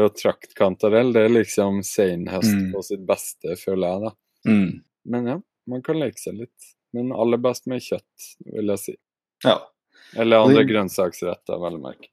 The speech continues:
Speaker 2: Den her soppen, den bruker jeg å tørke, for at jeg synes den er så grei å tørke. Synes du jeg burde slutte med det, eller synes du det er en grei måte å gjøre det på?
Speaker 1: Du kan sikkert gjøre det. Jeg vet ikke, jeg, jeg ville ikke kjøpt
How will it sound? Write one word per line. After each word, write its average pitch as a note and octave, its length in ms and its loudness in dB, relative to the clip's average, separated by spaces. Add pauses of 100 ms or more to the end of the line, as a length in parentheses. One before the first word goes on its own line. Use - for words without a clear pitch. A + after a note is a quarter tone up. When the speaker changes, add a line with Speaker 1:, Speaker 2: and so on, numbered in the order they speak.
(180)
Speaker 2:
Den D3+ 200 -2
her E3 80 -2
soppen, C#3+ 300 -6
den C#3 140 -6
bruker E3+ 240 -2
jeg A2 80 2
å A2+ 80 -6
tørke, F#3 640 -2 (360)
for D3+ 120 -4
at D3+ 80 -4
jeg D3+ 120 -2
synes D3 160 -10
den D3 100 -4
er D3 40 -2
så C#3+ 160 -4
grei C3+ 160 2
å C3 80 2
tørke. E3 240 2
Synes - 340 -8
du B2 100 -2
jeg A#2+ 160 2
burde A#2+ 120 -2
slutte D#3+ 280 -8
med G#3 100 -2
det, G3+ 80 -4
eller F#3+ 140 0
synes E3+ 200 -8
du D#3+ 120 -2
det D3+ 100 2
er D3+ 180 4
en D3+ 80 -2
grei C#3 200 4
måte C#3+ 180 0
å A#2+ 40 4
gjøre A2+ 160 6
det - 20 -8
på? C3+ 200 -2 (200)
Speaker 1:
Du A2 140 -4
kan A#2+ 180 -4
sikkert A2 460 -6
gjøre G2 340 0
det. F2+ 120 -2 (200)
Jeg A2+ 100 -12
vet - 200 -12
ikke, B2 120 -4
jeg, B2+ 440 -2
jeg C#3 140 -2
ville D#3+ 280 0
ikke G#2+ 260 -8
kjøpt A2 300 -2